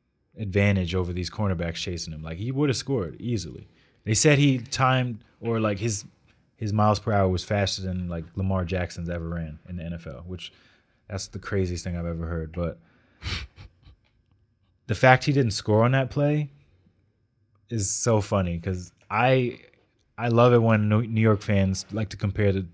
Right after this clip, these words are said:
two quarterbacks, Darnold, Jones, and I say it's not,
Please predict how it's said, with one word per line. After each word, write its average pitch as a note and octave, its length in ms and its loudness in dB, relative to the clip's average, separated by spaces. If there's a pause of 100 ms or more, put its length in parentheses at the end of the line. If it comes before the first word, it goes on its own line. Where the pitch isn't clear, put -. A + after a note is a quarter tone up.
(160)
two - 180 -4
quarterbacks, E2 720 -6 (680)
Darnold, F#2+ 640 2
Jones, E2+ 540 0
and E2+ 300 -6 (720)
I G2 120 -4
say G2+ 280 2
it's F2 200 -2
not, F#2+ 240 -2